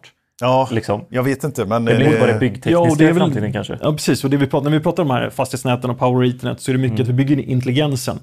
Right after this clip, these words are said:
Speaker 2: Mm.
Speaker 3: Vi kanske
Speaker 1: Mm.
Speaker 3: inte kommer spara så mycket energi. Vi kommer fortfarande ha en switch som, som liksom skickar ut strömmen.
Speaker 2: Mm.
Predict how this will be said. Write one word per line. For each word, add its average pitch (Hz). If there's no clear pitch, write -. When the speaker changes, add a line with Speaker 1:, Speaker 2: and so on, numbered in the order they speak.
Speaker 2:
Mm. 110
Speaker 3:
Vi 117
kanske 151
Speaker 1:
Mm. 135
Speaker 3:
inte 120
kommer 151
spara 143
så -
mycket 123
energi. 127
Vi 117
kommer 131
fortfarande 131
ha -
en 120
switch -
som, 117
som -
liksom 120
skickar 123
ut 127
strömmen. 117
Speaker 2:
Mm. 113